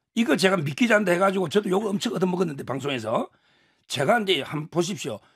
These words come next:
조카, 친조카잖아요. 조카가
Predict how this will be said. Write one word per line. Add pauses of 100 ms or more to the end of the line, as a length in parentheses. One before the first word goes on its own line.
(120)
조카,
친조카잖아요. (840)
조카가